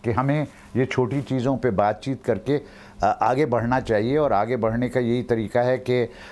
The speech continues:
अगर सियाचिन है, सिर क्रीक है, अ, people to people exchanges हैं, वीज़ा पे कुछ, अ, सहूलतें हैं, ये अगर हम करेंगे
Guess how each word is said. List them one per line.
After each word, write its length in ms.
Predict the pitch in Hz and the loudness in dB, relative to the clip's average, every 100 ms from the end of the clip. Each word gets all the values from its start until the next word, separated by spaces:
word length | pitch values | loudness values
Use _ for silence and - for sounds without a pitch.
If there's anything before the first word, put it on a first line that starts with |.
| - | -2
अगर 260 | 107 113 113 | 0 0 0
सियाचिन 500 | - 107 104 127 110 | 2 0 2 -2 0
है, 300 | 110 107 101 | 2 2 0
सिर 260 | - 127 | -2 -2
क्रीक 340 | 104 135 131 - | 0 -2 -2 0
है, 340 | 101 104 - - - - 113 | 2 2 -2 -14 -20 -2 2
अ, 260 | 110 104 | 2 0
people 300 | 131 113 143 113 | -4 0 0 0
to 60 | |
people 340 | - 123 131 120 | -2 -2 0 0
exchanges 560 | 101 123 120 127 113 | 0 -2 0 0 0
हैं, 200 | 113 117 | 2 2
वीज़ा 340 | 95 110 113 131 | 0 0 2 2
पे 220 | 135 127 | 0 -2
कुछ, 440 | 127 120 - - | -2 -6 -6 -2
अ, 140 | 113 104 | 0 2
सहूलतें 560 | - 113 127 127 143 | 0 2 0 2 0
हैं, 220 | 113 120 - - - | 2 -2 -4 -18 -8
ये 220 | 104 156 | 0 2
अगर 220 | 185 170 160 | 2 2 0
हम 140 | 165 | -2
करेंगे 600 | - 117 165 170 117 | 0 2 2 2 0